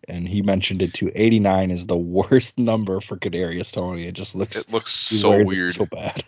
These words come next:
Speaker 1: <laughs>
Speaker 2: Like, the way he was, like, just skipping around the field and dodging those people, like, eighty-nine was not the number.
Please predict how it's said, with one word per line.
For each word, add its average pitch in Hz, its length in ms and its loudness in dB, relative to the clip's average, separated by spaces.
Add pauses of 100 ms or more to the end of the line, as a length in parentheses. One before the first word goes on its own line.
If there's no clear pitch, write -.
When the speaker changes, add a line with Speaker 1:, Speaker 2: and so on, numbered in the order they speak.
(440)
Speaker 1:
<laughs> - 400 2
Speaker 2:
Like, 107 180 0
the 123 80 -2
way 117 180 4
he 127 80 2
was, 131 160 0
like, 120 140 2
just - 220 -6
skipping 110 360 -4
around 98 280 0
the 98 60 -6
field 95 300 -6
and 92 120 -8
dodging 87 320 2
those 95 160 -10
people, 104 360 -8
like, 90 240 -4 (400)
eighty-nine 98 580 -2
was 85 160 -8
not 80 280 0
the 82 80 -20
number. 76 460 -10